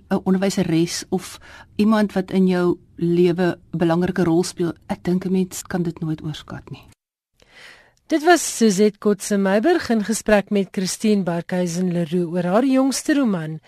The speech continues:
Speaker 2: Drie Klawerblaar. Dit verskyn by Human en Rousseau en kos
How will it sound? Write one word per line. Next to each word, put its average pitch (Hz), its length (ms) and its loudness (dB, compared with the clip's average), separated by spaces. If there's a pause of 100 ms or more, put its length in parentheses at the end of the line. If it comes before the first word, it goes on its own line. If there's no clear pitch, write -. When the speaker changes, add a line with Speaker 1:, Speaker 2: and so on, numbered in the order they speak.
(260)
Speaker 2:
Drie 185 220 -2
Klawerblaar. 160 800 -8 (400)
Dit 185 160 -12
verskyn 208 400 -2
by 196 80 0
Human 185 400 -2
en 170 160 -6
Rousseau 277 480 0
en 233 240 -2
kos 196 240 -4